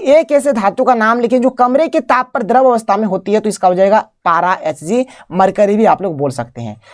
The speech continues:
अगर धातु बोलेगा तो पारा एच जी मरकरी, और अगर अधातु बोलेगा तो ब्रोमीन यानी कि बी आर।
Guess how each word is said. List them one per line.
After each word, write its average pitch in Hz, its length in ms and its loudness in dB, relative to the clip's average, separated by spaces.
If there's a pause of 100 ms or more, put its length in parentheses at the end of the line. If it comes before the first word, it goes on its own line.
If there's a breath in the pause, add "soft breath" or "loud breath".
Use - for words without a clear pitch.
(120 loud breath)
अगर 233 180 2
धातु 202 400 -2
बोलेगा 269 280 2
तो 254 100 -2
पारा 220 320 0
एच 226 100 -2
जी 208 180 -4
मरकरी, 208 460 2
और 214 180 0
अगर 226 140 2
अधातु 165 460 0
बोलेगा 208 240 2
तो 190 120 0
ब्रोमीन 170 380 0
यानी 165 200 -2
कि 170 100 -4
बी 127 180 -4
आर। 107 160 -6